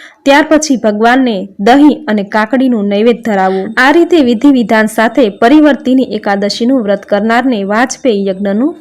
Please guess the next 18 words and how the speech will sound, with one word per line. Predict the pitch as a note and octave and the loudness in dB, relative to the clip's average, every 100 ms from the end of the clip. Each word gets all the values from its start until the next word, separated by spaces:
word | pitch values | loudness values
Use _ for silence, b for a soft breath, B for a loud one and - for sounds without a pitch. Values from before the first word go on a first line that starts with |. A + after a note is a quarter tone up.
| - | -4
ફળ | F#3 | -4
મળે | F#3+ F#3 F#3+ | -4 -4 -6
છે. | F#3 - F#3+ G#3+ B B B - | -6 -10 -10 -14 B B B -2
જાણીએ | C#4 D#4 E4 | 2 4 2
અજાણીએ | D#4 G#3 B3+ B3+ C4+ B3 | 2 0 0 2 2 0
થયેલા | B3 G#3 A3 B3+ G#3 | 0 -2 0 0 0
દરેક | G3 A#3 D4 - | 2 2 2 -2
પ્રકારના | G#3+ G#3 G3 A3 C4+ | -6 -2 -2 0 -2
પાપ | B3 G3+ G3 | -2 -2 -4
દૂર | G3 G#3+ A#3+ | -4 -4 -2
થઈ | B3 G3+ | -4 -4
જાય | G3+ G3 | -2 -4
છે. | G3+ G3 E3 A3 b b b - | -4 -8 -8 -12 b b b -4
શ્રી | A3+ | -4
કૃષ્ણએ | G#3 G3+ - A3+ | -2 -6 -2 -2
યુધિષ્ઠરને | A#3+ G#3 F#3+ G3 C4 - A3+ G3+ | 0 -2 -4 -4 -6 -4 -4 -4
કહ્યું | G3+ A3+ C4+ D#4 | 0 2 4 2
છે | D4+ A#3 F#3 | 0 -2 -2